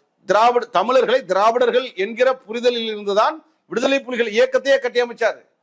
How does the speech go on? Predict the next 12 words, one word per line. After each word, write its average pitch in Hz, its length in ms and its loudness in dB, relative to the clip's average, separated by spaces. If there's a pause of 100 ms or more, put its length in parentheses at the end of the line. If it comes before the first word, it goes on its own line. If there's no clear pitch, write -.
தமிழர்களை 254 500 2
திராவிடர்கள்னு 262 800 2 (580)
பெரியார் 262 360 2
சொல்றாருல்ல, 233 460 0 (180)
பெரியார் 254 340 0
மேல 247 140 0
உனக்கு 233 200 -4
கோவம் 247 160 0
வருது 240 180 -6
இல்ல, 254 100 -4 (640)
தமிழர்களை 277 520 2
திராவிடர்கள் 262 560 2